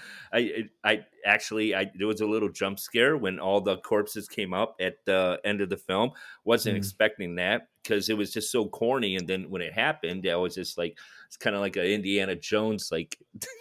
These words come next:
Speaker 1: <laughs> moment at the, where they just all came up. I don't know. It, it, it, it was a, it was a fun movie. It was so fun to watch. Yeah.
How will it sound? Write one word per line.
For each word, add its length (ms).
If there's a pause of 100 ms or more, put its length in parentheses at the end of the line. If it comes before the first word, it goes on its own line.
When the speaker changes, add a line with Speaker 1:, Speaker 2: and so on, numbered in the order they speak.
(160)
Speaker 1:
<laughs> 420
moment 520
at 260
the, 120 (420)
where 200
they 160
just 240
all 180
came 260
up. 240
I 100
don't 100
know. 220
It, 180
it, 140 (100)
it, 220
it 100
was 240
a, 300 (100)
it 300
was 140
a 100 (260)
fun 300
movie. 500
It 60
was 200
so 380
fun 280
to 60
watch. 440 (480)
Yeah. 240